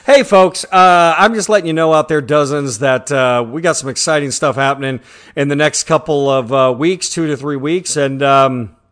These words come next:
when I figure out what it is, you're gonna know too.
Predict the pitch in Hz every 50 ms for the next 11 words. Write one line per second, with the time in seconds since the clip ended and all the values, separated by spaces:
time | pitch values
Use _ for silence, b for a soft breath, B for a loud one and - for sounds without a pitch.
0 | _ _ _ b b b b b - 147 165 214 247 240 - 233 208 220 220 214
1 | 202 190 202 202 190 202 220 233 220 170 127 156 247 254 180 214 214 214 208 208
2 | 202 196 190 - 160 151 127 101 76